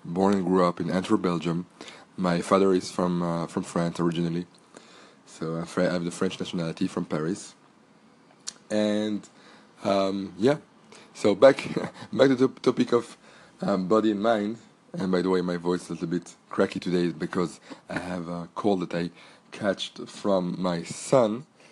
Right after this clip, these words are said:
So that's why. But I didn't want to miss the opportunity to talk to you on Friday, just before the weekend. So I think it's very important,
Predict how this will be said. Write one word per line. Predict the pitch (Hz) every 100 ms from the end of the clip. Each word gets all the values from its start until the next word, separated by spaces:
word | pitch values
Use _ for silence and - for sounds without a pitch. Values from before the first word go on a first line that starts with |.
| - _ _
So | - 92 82
that's | 87 87 -
why. | 85 - -
But | 101 139 - - _
I | -
didn't | 98 113
want | 92 95 98
to | -
miss | 101 98
the | 90
opportunity | - 90 98 87 90
to | - 87 - _ - - _ _ -
talk | 110 101
to | 104
you | 101
on | 87 90
Friday, | - 113 107 101 110 _ _ _ _ _ _ _ -
just | 110 123
before | 110 113 101
the | 98
weekend. | 98 92 85 - - - - -
So | - - 135 113 - _ _ _ _ _ _ _ _ -
I | 117
think | 123
it's | 110
very | 110
important, | 107 104 101 101 -